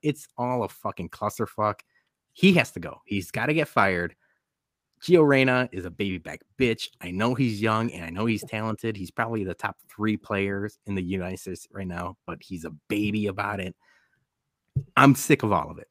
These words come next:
So they gotta figure their shit out. So they're my bum of the week. And my final bum, and I'm not sure, this is the first time I've done, I don't know if it's a bum of the week or an M V B.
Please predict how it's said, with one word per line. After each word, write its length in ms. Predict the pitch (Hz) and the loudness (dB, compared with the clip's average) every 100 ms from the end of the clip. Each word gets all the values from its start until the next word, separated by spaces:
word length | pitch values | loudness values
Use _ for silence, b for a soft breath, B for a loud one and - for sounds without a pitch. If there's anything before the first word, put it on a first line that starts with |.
| _ | _
So 300 | - 98 87 - | -4 -4 -4 -8
they 240 | 143 170 | 2 2
gotta 200 | 226 165 | 4 2
figure 280 | - 143 117 | 0 2 2
their 140 | 95 92 | 2 -2
shit 240 | - 85 | -4 -6
out. 160 | 76 - | -6 -12
So 160 | - 90 | -6 -2
they're 200 | 113 156 | 0 2
my 140 | 156 | 2
bum 220 | 135 131 127 | 2 2 2
of 80 | |
the 80 | 117 | 2
week. 220 | 98 98 - | 0 0 2
And 100 | 139 | 4
my 100 | 151 | 2
final 440 | - 214 214 139 | 0 0 4 4
bum, 300 | 110 90 90 b b 165 | 2 -4 -4 b b 0
and 120 | 196 | 2
I'm 120 | 277 | 2
not 160 | 254 - | 2 0
sure, 320 | 196 175 - b - | 0 -2 -4 b -6
this 100 | 220 | 0
is 60 | |
the 80 | 233 | 0
first 260 | - 196 - | 2 0 2
time 140 | 175 | 2
I've 300 | 151 113 90 | 2 0 0
done, 380 | 113 127 135 139 b b b _ _ _ _ _ _ _ _ | 2 4 2 0 b b b _ _ _ _ _ _ _ _
I 80 | 147 | 2
don't 80 | 185 | 6
know 80 | 165 | 6
if 80 | 147 | 6
it's 140 | 127 | 2
a 160 | 98 82 _ - | 0 -2 _ 0
bum 220 | 120 117 | 4 4
of 80 | 90 | 2
the 80 | 85 | 0
week 500 | 107 160 151 - - _ _ _ _ _ _ _ | 0 2 2 -2 -20 _ _ _ _ _ _ _
or 280 | 151 165 185 | 6 8 8
an 120 | 156 | 8
M 140 | 151 147 | 6 4
V 200 | 135 123 | 2 2
B. 500 | 120 127 127 120 | 0 -2 0 -4